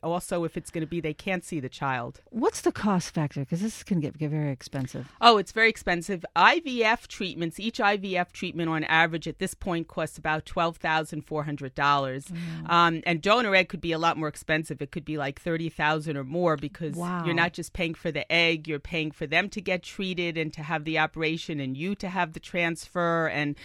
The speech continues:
Speaker 1: and the whole thing is very costly. And there's only, um, fifteen states in the United States that mandate that infertility treatment be covered.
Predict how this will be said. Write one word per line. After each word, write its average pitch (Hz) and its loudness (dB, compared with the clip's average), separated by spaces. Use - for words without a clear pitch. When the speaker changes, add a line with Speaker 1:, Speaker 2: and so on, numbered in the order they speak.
Speaker 1:
and 170 2
the 165 0
whole 233 4
thing 214 0
is 156 -2
very 185 6
costly. 170 0
And 156 0
there's 165 -4
only, 180 0
um, 160 0
fifteen 202 -6
states - -4
in - -16
the 165 -4
United 156 -2
States 160 -4
that 147 -2
mandate 156 -2
that 147 0
infertility 156 -6
treatment 143 -6
be 143 -8
covered. 147 -2